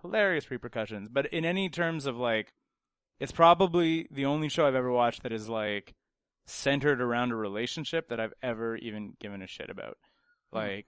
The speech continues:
Speaker 1: I don't think any show that's, like, centered around a romantic couple have I ever been like, "Nah,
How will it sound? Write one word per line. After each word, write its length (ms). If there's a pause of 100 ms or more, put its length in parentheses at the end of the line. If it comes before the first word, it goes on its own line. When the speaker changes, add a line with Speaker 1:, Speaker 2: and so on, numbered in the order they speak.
Speaker 1:
I 40
don't 100
think 120
any 180
show 240
that's, 160
like, 140
centered 380
around 360
a 80
romantic 440
couple 440 (260)
have 140
I 80
ever 160
been 140
like, 200
"Nah, 220